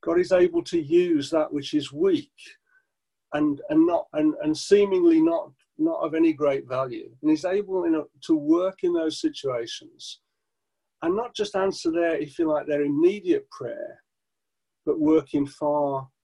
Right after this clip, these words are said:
greater ways. I was just thinking of those, um, words in Ephesians, Ephesians three twenty, the verse that you know, where it talks about how, how God is able to do so much more.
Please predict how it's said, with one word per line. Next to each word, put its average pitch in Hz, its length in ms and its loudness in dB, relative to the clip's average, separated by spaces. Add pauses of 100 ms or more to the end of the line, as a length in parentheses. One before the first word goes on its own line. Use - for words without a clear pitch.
(640)
greater 131 640 -2 (760)
ways. - 760 -8
I - 320 -20
was 127 100 -16
just 151 200 -6
thinking 143 320 0
of 135 120 0
those, 131 480 -2 (300)
um, 123 340 -10 (720)
words 139 340 4
in 135 120 -4
Ephesians, 127 840 -8 (100)
Ephesians 135 560 -2
three 135 200 2
twenty, 123 400 -6
the 117 100 -4
verse 120 300 -4
that - 140 -8
you 123 100 -4
know, 123 240 0
where 123 260 -2 (300)
it 147 180 -6
talks 185 280 0
about 143 320 -4
how, 143 420 -4 (440)
how 143 160 -6 (140)
God 160 240 2
is 151 220 0
able 139 340 0
to 143 300 -12
do 139 180 -2
so 151 300 -4
much 143 420 -2
more. 131 380 -10